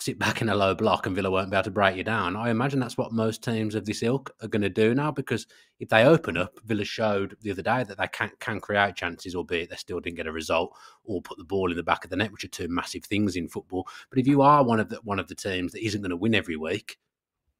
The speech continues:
you, you, you would just sit back against Villa, because you know you can invite them onto you and they're gonna struggle to make things happen. The Chelsea game and the City game suited Villa because they could play on the break and be a little bit more direct.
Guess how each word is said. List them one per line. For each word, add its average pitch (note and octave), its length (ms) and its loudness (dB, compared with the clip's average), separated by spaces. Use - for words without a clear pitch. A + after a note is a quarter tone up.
you, D3 200 -6
you, D3 300 -6
you C#3+ 140 -6
would F3+ 200 4
just - 180 2
sit - 180 4
back - 180 4
against C#3 320 2
Villa, C3+ 160 6
because B2 320 0
you A#2+ 80 0
know C3 160 2
you G#2 160 0
can G#2+ 160 -4
invite A#2 320 6
them G2+ 160 -2
onto A2 280 -2
you E2 180 -4
and A2 100 -6
they're G#2 80 -2
gonna A2+ 200 0
struggle G#2+ 260 -4
to A#2 80 -6
make G#2+ 260 0
things G#2+ 180 -2
happen. B2 260 0
The A2 200 -4
Chelsea C3+ 380 2
game G2+ 240 4
and F#2+ 80 0
the E2+ 40 -4
City G#2+ 280 -4
game F2 240 0
suited G2 420 -2
Villa E2+ 240 0
because - 200 -6
they F#2 100 0
could - 160 -8
play G#2+ 120 2
on F#2+ 80 2
the F#2 40 0
break G2+ 360 2
and G#2+ 100 -4
be G2 100 -2
a F#2+ 40 -2
little F#2+ 220 -6
bit F#2 200 -10
more F#2 180 -4
direct. F2+ 500 0